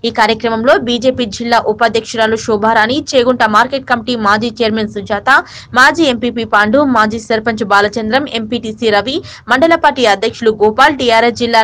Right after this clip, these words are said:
నాయకులు కొండి స్వామి, గోవింద్, హరిశంకర్, శేఖర్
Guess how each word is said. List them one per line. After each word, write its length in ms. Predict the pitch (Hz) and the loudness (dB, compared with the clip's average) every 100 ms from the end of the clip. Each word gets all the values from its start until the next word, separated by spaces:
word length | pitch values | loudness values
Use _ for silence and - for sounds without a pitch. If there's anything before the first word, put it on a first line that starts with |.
| 208 | 2
నాయకులు 340 | 208 214 233 262 | 0 0 -2 0
కొండి 220 | 220 208 214 | -2 -2 -4
స్వామి, 360 | 220 208 240 339 427 - - 220 | 0 0 0 -4 -6 -16 -6 4
గోవింద్, 420 | 254 254 262 262 - | 4 4 -2 -4 -2
హరిశంకర్, 640 | 240 262 262 269 240 262 302 - | 0 0 -2 -2 2 2 0 0
శేఖర్ 420 | 233 220 240 226 | 0 2 0 0